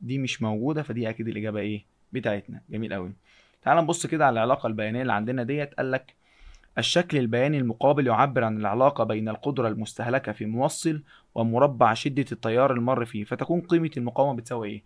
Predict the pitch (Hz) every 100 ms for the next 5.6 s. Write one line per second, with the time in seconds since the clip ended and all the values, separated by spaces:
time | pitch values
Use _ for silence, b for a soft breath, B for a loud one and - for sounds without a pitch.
0 | b b b 151 143 120 - - 175 180
1 | 156 120 123 143 135 117 131 131 113 139
2 | 120 101 107 98 117 _ _ _ _ _
3 | _ _ - 127 123 113 104 135 - -
4 | 104 104 b b b 175 190 175 123 127
5 | 175 170 165 165 120 -